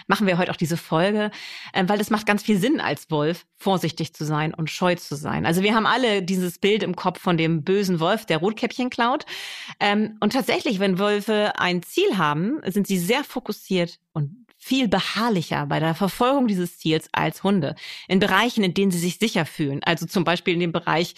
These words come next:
ich möchte dieses Reh da hinten, äh, jagen und auch gewinnen für mich und meine Familie. Und deswegen kooperieren wir jetzt hier als Familie auf hohem Niveau, erjagen das und töten das und dann haben wir alle was zu essen für längere Zeit. Ähm, da verfolgen sie ihre Ziele sehr beharrlich und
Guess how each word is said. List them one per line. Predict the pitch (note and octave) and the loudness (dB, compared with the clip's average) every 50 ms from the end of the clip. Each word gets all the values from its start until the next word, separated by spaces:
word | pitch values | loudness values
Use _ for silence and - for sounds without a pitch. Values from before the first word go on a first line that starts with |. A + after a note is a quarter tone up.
| - - - - - - | -14 -14 -14 -16 -10 -4
ich | - G#3 - G#3+ | 0 0 2 2
möchte | G3 F#3+ F3+ - E3+ | 2 2 0 -2 -2
dieses | F#3 E3+ F3+ F3 - | -2 0 0 0 0
Reh | F3 F3 G3 A3 | 0 2 2 2
da | G3+ D#3 | 2 2
hinten, | D3+ D3+ D3+ - - D3 D3 D3 | 2 0 0 0 0 0 0 0
äh, | - D3+ D3+ D3 D3 C#3 G#2+ | 0 0 0 0 0 0 -2
jagen | B2+ E3+ E3+ D#3 D#3+ E3 G3+ G#3 F#3 | 0 0 2 2 4 4 2 2 2
und | E3 D3 E3+ - | 0 -2 -2 0
auch | - B2+ - - _ _ - | 0 -2 -2 -4 _ _ 0
gewinnen | E3+ F#3+ E3 G#3 B3 A#3+ F#3 F#3+ F3+ | 2 2 4 4 4 4 4 2 2
für | - G3 | 2 2
mich | F3+ F#3+ F#3 - | 2 2 2 0
und | F3+ - - | -2 -2 0
meine | D3+ D3+ D#3+ E3 D#3+ | 0 0 2 2 2
Familie. | - F3+ F3 E3+ F#3 G#3+ A#3 A#3+ F3+ | 2 2 4 4 2 2 0 0 0
Und | F3 E3+ | 0 -2
deswegen | F#3+ - - G3+ G3 G3 G3+ F#3+ - - - - - - _ - | -2 0 2 2 2 2 0 -2 -4 -8 -20 -20 -20 -20 _ -4
kooperieren | - G#3+ G#3+ - G#3 F#3 F3+ G3+ A#3+ B3+ A3+ | 0 2 2 4 4 2 4 4 4 4 4
wir | A3+ G#3+ | 4 2
jetzt | G3+ G#3+ - | 0 0 0
hier | - G#3 F3 | 2 2 2
als | D#3 E3 - - | 2 0 -2 0
Familie | - F#3+ F#3+ G3 A3+ B3 A#3 G3 D3 | 2 2 4 4 2 2 2 2 0
auf | E3 - - | 0 0 0
hohem | G#3 G#3 G3+ G3 F#3 | 2 2 4 4 4
Niveau, | F#3 F#3 F3 E3 F#3 A3+ C4 B3 | 2 2 2 0 0 0 2 2
erjagen | - F3 E3+ E3 E3+ F3 G3+ A3 A3 G#3+ | 2 2 2 2 2 2 2 2 0 0
das | G3+ G3 F#3+ - | 0 0 0 -2
und | G3 F3+ | -2 -2
töten | - G3+ G#3+ - - G#3+ | 0 0 0 2 2 0
das | F#3+ F#3 F#3+ - | 0 0 0 0
und | - F#3+ | -2 -2
dann | F#3 F#3 F3 | 0 0 2
haben | F#3+ F#3+ | 2 2
wir | F#3 - | 2 2
alle | - E3 F#3 F3 | 2 0 0 0
was | E3 F3+ - - | -2 -4 -4 -4
zu | - - | -4 -2
essen | - A3 - - E3+ | 0 0 0 0 -2
für | - F3 D#3+ | 0 0 -2
längere | D#3 D#3 D#3 D3+ D#3 D3+ | 0 0 -2 -2 -4 -4
Zeit. | - - F3+ G3 A3+ A3+ - - - - - - - - - - F#3 - | 0 2 2 2 2 -2 -6 -12 -12 -12 -10 -10 -10 -10 -10 -8 -4 0
Ähm, | F#3+ G3+ G3+ F3+ - | 2 2 2 2 2
da | - A3+ B3 B3+ B3 | 2 2 2 2 0
verfolgen | - B3 - - A3 A3+ A#3 A#3+ | 0 -2 -2 0 2 2 2 2
sie | G3 F#3 | 2 0
ihre | - G#3+ G#3 - | 0 -2 -2 -4
Ziele | - - - A#3+ A3+ G3+ | -4 -2 0 2 2 2
sehr | E3 F3 G#3 G#3+ | 2 2 0 2
beharrlich | G3+ F#3+ F3+ F#3+ G3 G3 G3 F#3 - | 2 2 2 2 2 2 2 0 0
und | - F3 F3+ F3+ D#3 E3 | 0 2 2 2 0 -2